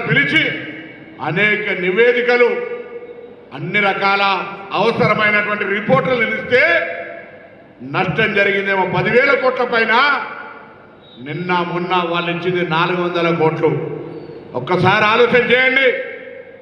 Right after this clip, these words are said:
తెలంగాణకు సంబంధించి విభజన జరిగిన తర్వాత ఢిల్లీలో దోస్తాని, గల్లీలో కుస్తీ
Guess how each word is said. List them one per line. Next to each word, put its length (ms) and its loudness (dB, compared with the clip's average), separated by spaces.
తెలంగాణకు 800 2
సంబంధించి 540 0
విభజన 360 2
జరిగిన 340 2
తర్వాత 340 2
ఢిల్లీలో 420 2
దోస్తాని, 480 2
గల్లీలో 280 0
కుస్తీ 240 -6